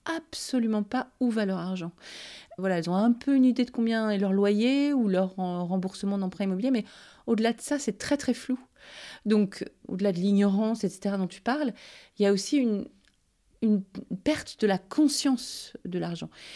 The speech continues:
Et il y a aussi une perte de la conscience de combien on gagne, du coup. Pourquoi ? Parce que, euh, ben, en France, par exemple, il y a le net, le brut, euh, parce que, euh,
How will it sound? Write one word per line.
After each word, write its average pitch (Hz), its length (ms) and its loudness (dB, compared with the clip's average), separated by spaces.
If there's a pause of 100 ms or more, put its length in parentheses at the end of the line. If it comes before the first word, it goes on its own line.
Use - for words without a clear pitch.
(320)
Et 233 60 6
il 214 40 4
y 226 80 6
a 226 80 8
aussi 233 220 2
une 277 120 6
perte - 600 0 (120)
de 196 180 0
la 190 220 4
conscience 233 600 -2
de 202 100 0
combien 233 320 0
on 277 80 4
gagne, 233 580 2
du 185 160 -4
coup. 190 220 -6 (560)
Pourquoi ? 254 380 2
Parce - 260 -4
que, - 100 -2
euh, 240 460 2
ben, 165 160 -6
en 147 100 -8
France, 240 340 -4
par - 100 -6
exemple, 202 240 -6
il - 20 -20
y 160 60 -4
a - 20 -8
le 160 120 -6
net, 156 240 -6
le 170 100 -2
brut, 262 680 2
euh, 175 240 0 (380)
parce 185 220 0
que, - 140 -6
euh, 226 380 2